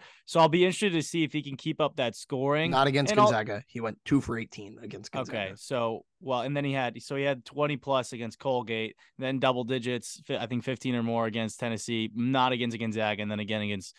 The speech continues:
Speaker 1: Chaminade. So three out of the last four. I'll be interested to see if he can do it on a consistent basis, 'cause Ethan and I were talking on the double overtime. Really, Judah Mintz, your main scorer. J J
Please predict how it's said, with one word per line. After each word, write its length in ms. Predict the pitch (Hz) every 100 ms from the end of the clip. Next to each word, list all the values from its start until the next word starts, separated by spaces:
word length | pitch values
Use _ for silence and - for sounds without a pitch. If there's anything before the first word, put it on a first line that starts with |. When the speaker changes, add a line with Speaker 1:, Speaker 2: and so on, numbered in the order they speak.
| - -
Speaker 1:
Chaminade. 360 | 151 120 101
So 100 | 95
three 200 | 113 170
out 80 | 190
of 60 | 165
the 40 |
last 280 | 156 139 -
four. 260 | 147 123 - - _
I'll 120 | -
be 140 | 185 247
interested 340 | 214 185 220
to 80 | 170
see 220 | - 180
if 80 | 165
he 100 | 156
can 200 | 156 131
do 240 | 110 139
it 80 | 151
on 140 | 131 127
a 40 |
consistent 520 | 123 113 143 131 131
basis, 440 | 107 120 - 143 -
'cause 280 | 135 120 - - - -
Ethan 260 | 190 180 196
and 100 | 175
I 140 | 156
were 120 | 143
talking 280 | 135 139 131
on 100 | 123
the 60 | 101
double 280 | 127 113
overtime. 580 | 117 117 113 113 104 107
Really, 460 | - 143 214 196 123 -
Judah 300 | - 175 170
Mintz, 240 | 165 165 -
your 100 | 151
main 200 | 143 143
scorer. 400 | - 139 123 123
J 220 | 135 175
J 280 | 185 196